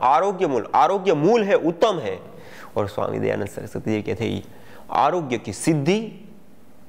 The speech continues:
यज्ञ के माध्यम से हमें होती है। आरोग्य मानी नैरोग्यता,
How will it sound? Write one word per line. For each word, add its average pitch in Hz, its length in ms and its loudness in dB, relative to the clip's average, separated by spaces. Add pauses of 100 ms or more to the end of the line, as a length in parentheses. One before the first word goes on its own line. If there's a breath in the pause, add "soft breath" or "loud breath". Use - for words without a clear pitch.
(1000)
यज्ञ 123 300 0
के 160 120 0
माध्यम 107 360 0
से - 140 -10
हमें 95 160 -6
होती 101 300 -8
है। 107 180 -12 (260)
आरोग्य 117 340 0
मानी 101 260 -6
नैरोग्यता, 110 720 -2